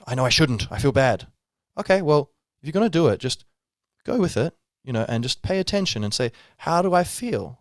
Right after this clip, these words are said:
What's the reality of this? How does it actually interact with me?" You know? And you might find that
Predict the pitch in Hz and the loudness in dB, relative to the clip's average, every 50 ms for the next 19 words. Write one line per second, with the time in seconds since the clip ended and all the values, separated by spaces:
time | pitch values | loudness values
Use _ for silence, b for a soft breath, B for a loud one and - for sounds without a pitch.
0 | _ _ _ - 131 - - - 170 165 160 165 165 180 180 170 143 120 104 98 | _ _ _ -10 -8 -6 -4 -2 -2 0 2 4 4 4 4 4 2 0 -2 -4
1 | 107 101 90 - - 143 156 151 143 143 139 139 - - 139 127 123 117 b b | -6 -8 -8 -4 -4 -2 -2 -2 -2 -2 -4 -4 -4 -6 -6 -6 -6 -8 b b
2 | b b b b 131 123 - 135 135 151 165 - - 117 - - 87 - - - | b b b b -10 -6 -2 -2 -2 -2 -2 -6 -12 -12 -12 -12 -14 -14 -12 -10
3 | - 104 120 - b b b b b b - 117 113 113 113 113 110 - - - | -8 -8 -10 -10 b b b b b b -4 -2 -2 0 0 -2 -4 -6 -8 -10
4 | _ _ _ _ _ _ _ _ - 117 120 117 139 180 - - - - 110 95 | _ _ _ _ _ _ _ _ -12 -6 -2 0 0 0 -2 -4 -6 -4 -4 -2
5 | 90 90 107 - - - 107 101 - | -2 -4 -6 -8 -10 -10 -10 -10 -10